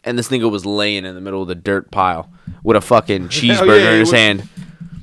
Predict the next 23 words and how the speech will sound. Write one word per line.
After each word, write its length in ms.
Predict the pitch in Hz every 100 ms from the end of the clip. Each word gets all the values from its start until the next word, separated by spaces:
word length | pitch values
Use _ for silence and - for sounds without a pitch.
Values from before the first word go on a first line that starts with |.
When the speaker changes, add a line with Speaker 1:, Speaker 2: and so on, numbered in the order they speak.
| - -
Speaker 2:
Oh, 60 | 120
Speaker 1:
was 80 | 113
Speaker 2:
yeah, 40 |
Speaker 1:
like 60 | 120
Speaker 2:
with 80 | 120
Speaker 1:
a 20 |
Speaker 2:
the 60 | 123
belly 240 | 135 139
Speaker 1:
yeah, 100 | 143
Speaker 2:
out? 40 | 143
Speaker 1:
yeah, 380 | 131 131 131 127
yeah. 160 | 107 92 _
Speaker 2:
And 120 | 139
then 100 | 143
he 60 | 147
was 120 | 139
like, 240 | 139 131 -
"I 80 | 120
left 280 | 123 160 170
you 60 | 143
something." 160 | 135 131
He's 80 | 131
like, 180 | -